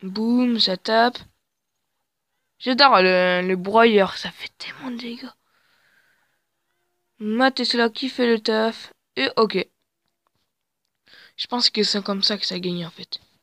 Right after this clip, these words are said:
Je vais mettre un accéléré. Ok, il se prend les pièges à ressort. Qu'est-ce qu'il va faire après ?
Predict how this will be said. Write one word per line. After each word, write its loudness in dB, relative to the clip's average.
Je -18
vais -10
mettre -4
un -2
accéléré. 0
Ok, -4
il 2
se -4
prend -2
les -2
pièges -2
à 0
ressort. 0
Qu'est-ce -14
qu'il 0
va 0
faire -2
après ? -8